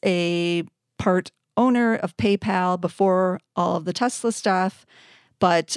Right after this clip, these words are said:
uh, made a lot of money when that was sold to eBay, and now C E O of Tesla. So we all know his big vision. He has it on the space side,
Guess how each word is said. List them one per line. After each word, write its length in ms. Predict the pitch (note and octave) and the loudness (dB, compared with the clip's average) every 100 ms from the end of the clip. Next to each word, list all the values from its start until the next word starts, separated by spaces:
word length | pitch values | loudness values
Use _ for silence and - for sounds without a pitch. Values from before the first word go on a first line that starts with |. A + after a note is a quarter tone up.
| - | 0
uh, 200 | F3 E3+ | 2 2
made 180 | F#3 | 2
a 60 | F3+ | 2
lot 160 | F3 E3 | 2 2
of 60 | |
money 220 | F3 F3 | 0 0
when 180 | F3 E3+ | 0 0
that 220 | E3+ F#3 | 2 0
was 140 | - F#3+ | 0 -4
sold 320 | - F3+ F3+ | 0 0 0
to 100 | G3+ | -4
eBay, 720 | - A3 F#3 F3+ E3+ E3+ E3+ E3 _ _ _ - | -2 0 0 -2 0 -2 -2 -6 _ _ _ 0
and 340 | F3 F3 F3 | 2 2 2
now 240 | F#3+ F#3 | 0 0
C 360 | F#3+ - G3 F3+ | -2 -2 -2 0
E 40 | |
O 80 | F3+ | 0
of 120 | F3 | -2
Tesla. 680 | - G3 F3+ - F3+ E3+ E3+ | -2 -4 -4 -2 -2 0 0
So 380 | E3+ - G3+ F#3+ | -2 0 2 2
we 200 | F#3 C#4 | 2 2
all 120 | B3+ | 2
know 160 | A3+ G#3 | 4 2
his 160 | G3+ | 0
big 220 | - F#3 E3 | 0 -4 0
vision. 720 | F3+ E3+ F3+ E3+ E3+ E3+ F3+ | 0 2 0 0 0 -2 -4
He 140 | F3 F3 | -4 -2
has 160 | D#3+ | -2
it 60 | E3+ | -2
on 120 | E3+ | -2
the 60 | E3 | -2
space 360 | - G#3 F#3+ | -2 0 0
side, 640 | - F3+ F3 E3+ E3 D#3+ | 0 -2 0 -2 -2 -4